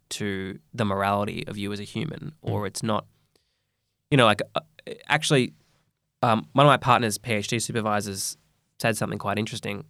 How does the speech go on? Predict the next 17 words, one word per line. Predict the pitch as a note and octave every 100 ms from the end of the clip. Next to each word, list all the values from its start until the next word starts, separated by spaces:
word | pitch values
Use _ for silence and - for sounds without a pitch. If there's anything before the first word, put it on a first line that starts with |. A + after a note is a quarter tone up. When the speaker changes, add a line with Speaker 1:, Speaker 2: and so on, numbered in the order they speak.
| _ _ _ _ _ _ _
Speaker 1:
Apparently, | - B2 A2+ A2+
they, | G#2+ G#2
when | G#2 A2
they | G#2+
mark | G#2+ G#2 G#2 -
student | - A2+ -
papers, | - G#2 D#3+ E3 - - _ _ _ _ _ _ _
they | G2+
don't | G#2+ A2+
give | A2+ G#2+
extra | G#2 - G#2
marks | G2+ G2+ -
for | -
good | G2+
writing, | F#2+ F#2+ F#2 E2 - _ _ _ _ _ _
which | A2 -
really, | A#2 C3+ B2+